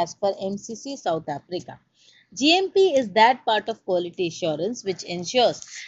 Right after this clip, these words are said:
that products are consistently produced and controlled to the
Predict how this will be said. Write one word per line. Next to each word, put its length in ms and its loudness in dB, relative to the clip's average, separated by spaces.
that 260 8
products 440 8
are 140 10
consistently 960 4
produced 560 0
and 320 8
controlled 720 6
to 100 -2
the 180 -6